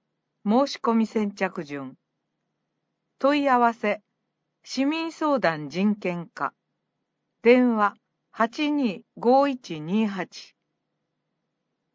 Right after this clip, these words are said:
秦野商人塾、地域密着型集客術。時、十月五日木曜、午後七時半から九時。ところ、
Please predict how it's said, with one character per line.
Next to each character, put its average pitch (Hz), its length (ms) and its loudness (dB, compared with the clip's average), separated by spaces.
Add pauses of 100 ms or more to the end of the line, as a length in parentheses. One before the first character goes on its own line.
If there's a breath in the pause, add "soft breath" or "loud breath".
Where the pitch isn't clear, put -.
(1080)
秦 285 360 6
野 285 300 6
商 - 40 -2
人 302 520 0
塾、 180 440 -6 (400)
地 302 220 0
域 208 200 -4
密 175 300 -6
着 269 320 -2
型 240 360 2
集 247 300 0
客 226 340 -2
術。 143 440 -10 (1600)
時、 247 480 2 (680)
十 277 240 2
月 320 360 0
五 262 300 -4
日 254 160 6
木 220 380 0
曜、 175 320 -2 (400)
午 262 160 2
後 202 300 2
七 - 280 -8
時 277 140 2
半 254 300 2
か 170 120 0
ら 156 140 -2
九 190 220 -2
時。 - 260 -10 (1300)
と 247 120 4
こ 269 220 6
ろ、 254 240 2